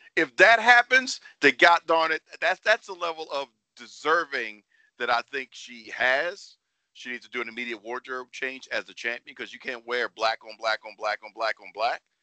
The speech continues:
because you walking down the street with the belt, that's not cool. It's hot outside, goddamn it. It's summertime. You sweating a lot.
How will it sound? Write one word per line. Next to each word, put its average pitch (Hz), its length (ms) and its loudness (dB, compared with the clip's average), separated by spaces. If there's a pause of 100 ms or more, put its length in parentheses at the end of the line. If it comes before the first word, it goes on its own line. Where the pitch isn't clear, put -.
(300)
because 104 640 -6
you 104 120 -18
walking 120 320 -2
down 120 180 2
the 110 60 -10
street 127 260 -8
with 104 80 -16
the 104 80 -12
belt, 120 340 -2 (500)
that's 95 360 -8
not 101 160 -4
cool. 101 220 -18 (640)
It's 95 120 -10
hot 156 180 6
outside, 107 460 2
goddamn 87 380 -14
it. 92 40 -12
It's 85 100 -16
summertime. 98 680 -8
You 101 100 -18
sweating 139 460 -4 (1040)
a 98 60 -8
lot. 139 280 2